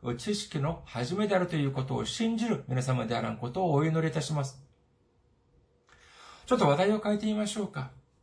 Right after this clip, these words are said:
ある人が、まあ、日本の教会ではそういうことがあるかもしれません。あるのかどうかわかりませんけれども、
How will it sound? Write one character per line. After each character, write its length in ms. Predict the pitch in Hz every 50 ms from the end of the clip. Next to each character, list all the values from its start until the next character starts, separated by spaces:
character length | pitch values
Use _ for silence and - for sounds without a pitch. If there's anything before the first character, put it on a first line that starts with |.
| _ _ _ _ _ _ _ _ _ _ _ _ - _
あ 80 | 170 175
る 80 | 180
人 200 | 170 - - 120
が、 220 | 107 107 117 - - - - - -
ま 120 | - 101
あ、 20 | 104
日 160 | 107 104 101
本 160 | 139 160 165
の 80 | 175 165
教 240 | - - 175 165
会 200 | 165 170 170 170
で 60 | 160 170
は 100 | 156 135
そ 180 | - - 135
う 40 | 131
い 40 | 135
う 40 | 135
こ 100 | 160 151
と 120 | 175 156
が 180 | 139 - - 127
あ 80 | 160
る 80 | 185 170
か 140 | 131 139 127
も 100 | 117 -
し 80 | -
れ 80 | - 117
ま 140 | 117 120 120
せ 60 | 123
ん。 60 | -
あ 60 | 135
る 80 | 151 170
の 100 | 160 143
か 160 | - - - -
ど 100 | 127 123
う 60 | -
か 80 | - 101
わ 160 | 98 110 -
か 100 | 120 117
り 80 | -
ま 160 | 123 123 123 -
せ 140 | - 131
ん 80 | 127 -
け 60 | 113
れ 60 | 104
ど 100 | 101 98
も、 260 | 98 101 107 107 -